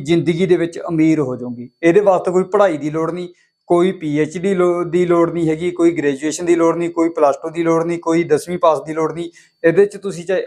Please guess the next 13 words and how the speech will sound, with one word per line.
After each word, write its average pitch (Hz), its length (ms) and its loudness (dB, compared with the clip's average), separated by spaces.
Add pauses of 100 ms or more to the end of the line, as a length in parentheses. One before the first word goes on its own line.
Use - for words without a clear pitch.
ਅਨਪੜ੍ਹ 165 300 -2
ਵੀ 175 180 -8
ਹੋ 175 60 -6
ਨਾ, 185 180 -6 (240)
ਚਾਹੇ 175 160 0
ਤੁਸੀਂ 185 200 -2
ਹਾਊਸਵਾਈਫ 151 680 -2
ਹੋ, 151 160 -8
ਕੁਝ 170 240 -8
ਵੀ 196 140 -6
ਨਹੀਂ 202 100 -4
ਹੁੰਦਾ 151 200 -4
ਤੁਹਾਨੂੰ, 156 340 -4